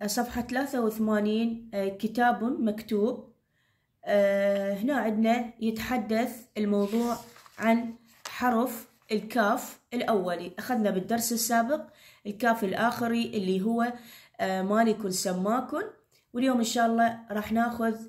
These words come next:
ال-، حرف الكاف الأولي.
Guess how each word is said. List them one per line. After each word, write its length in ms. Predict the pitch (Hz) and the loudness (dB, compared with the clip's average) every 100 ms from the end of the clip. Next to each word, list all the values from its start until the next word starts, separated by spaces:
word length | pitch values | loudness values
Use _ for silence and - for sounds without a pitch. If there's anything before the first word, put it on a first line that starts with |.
| - | -8
ال-، 840 | 185 185 185 180 180 175 175 170 175 | -2 0 2 2 -2 -4 -6 -6 -6
حرف 320 | - 226 226 | 0 0 2
الكاف 520 | 202 - 214 320 - - - - _ | -2 0 0 0 -4 -14 -20 -20 _
الأولي. 760 | 240 - 185 175 170 170 - | 0 4 2 2 -2 -4 -8